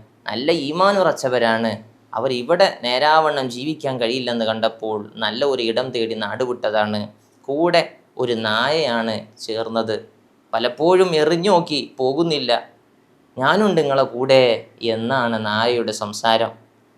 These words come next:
അങ്ങനെ ചേർന്നു, ഗുഹയിൽ കയറി താമസിച്ചു. ആ നായയും കൂടെ താമസിച്ചു.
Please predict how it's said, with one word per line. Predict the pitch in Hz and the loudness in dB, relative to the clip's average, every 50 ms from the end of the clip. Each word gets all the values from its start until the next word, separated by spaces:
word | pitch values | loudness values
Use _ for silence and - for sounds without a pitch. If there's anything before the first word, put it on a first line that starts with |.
| _ - | _ -10
അങ്ങനെ | 104 104 107 113 120 131 143 156 151 147 123 - | -8 -6 -6 -4 -4 -4 -4 -4 -4 -4 -4 -6
ചേർന്നു, | - 127 120 117 127 135 143 147 151 151 147 139 131 120 110 - - _ _ _ _ _ _ _ _ | -4 -2 0 2 2 4 2 2 0 0 -2 -2 0 -2 -2 -6 -12 _ _ _ _ _ _ _ _
ഗുഹയിൽ | 120 120 123 127 127 131 151 175 180 175 156 143 | -2 0 0 0 2 2 2 2 2 0 -2 -4
കയറി | - - 120 123 131 135 135 135 131 135 | -2 0 2 4 4 4 2 0 -4 -4
താമസിച്ചു. | 127 113 120 139 139 127 - 127 123 - - 120 117 113 110 - - _ _ _ _ _ _ - | -4 -2 -2 -2 -2 -4 -6 -8 -10 -10 -6 -6 -6 -6 -6 -10 -18 _ _ _ _ _ _ -2
ആ | - 117 120 123 123 120 | 2 2 4 4 2 0
നായയും | 113 107 110 117 131 143 147 147 139 127 120 | 0 0 0 0 0 0 0 0 -2 -4 -6
കൂടെ | 113 - 120 117 127 131 123 120 - | -6 -8 -6 -6 -4 -4 -4 -2 -2
താമസിച്ചു. | 117 110 110 113 110 110 - 110 - - 113 107 | -2 -2 -2 -4 -8 -8 -10 -14 -12 -10 -10 -10